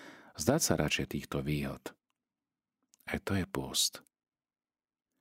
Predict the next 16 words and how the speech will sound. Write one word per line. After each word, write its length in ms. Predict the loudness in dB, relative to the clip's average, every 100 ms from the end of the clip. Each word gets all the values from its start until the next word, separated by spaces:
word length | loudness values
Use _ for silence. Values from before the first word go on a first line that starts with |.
| -20 -18 -12 2
Milí 160 | 4 6
priatelia, 480 | 6 6 6 6 8
znamením 560 | 6 8 8 8 8
nového 320 | 8 6 6
pôstu, 640 | 4 6 6 6 6 4 4
ako 480 | 4 4 4 4 0 -4
zdôrazňoval 720 | 0 4 4 4 4 4 4
Pán 240 | 2 4 6
Ježiš, 400 | 6 6 4 2 -4 -16 -16 -20 _
keď 160 | 4 6
hovorí 240 | 6 6 6
o 60 | 6
ňom 180 | 4 2
svojim 400 | 2 4 4 4
učeníkom, 640 | 4 6 6 6 4 4
je 240 | 6 4